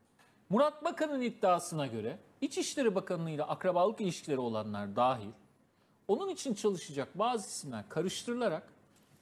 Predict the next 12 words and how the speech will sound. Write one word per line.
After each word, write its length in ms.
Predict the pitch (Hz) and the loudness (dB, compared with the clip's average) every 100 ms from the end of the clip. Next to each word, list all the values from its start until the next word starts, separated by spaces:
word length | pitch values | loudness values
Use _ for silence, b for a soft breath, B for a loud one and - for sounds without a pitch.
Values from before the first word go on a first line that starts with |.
| _ - | _ -4
İçişleri 540 | - 415 - 392 359 | 0 2 4 4 4
Bakanlığı 640 | 269 240 220 190 180 151 | 2 0 0 2 0 0
bünyesinde, 760 | 147 156 147 135 - 110 95 120 - _ _ _ _ - | 0 2 2 0 -2 -4 -6 -12 -16 _ _ _ _ -2
görevini 300 | 151 170 185 | 0 2 0
yapanlar 380 | 185 185 180 190 | 0 0 -2 -4
için 180 | 185 | -8
söylemiyoruz. 640 | - 190 185 214 156 101 98 | -4 -2 0 -2 -2 -6 -4
Zaten 280 | 123 120 131 | -2 -2 -6
onlarla 400 | 131 139 131 123 | -6 -4 -4 -4
bir, 120 | 127 - | -8 -4
görevini 320 | 127 143 147 | 0 0 0
yapan 400 | 160 147 156 156 | -2 0 -2 -2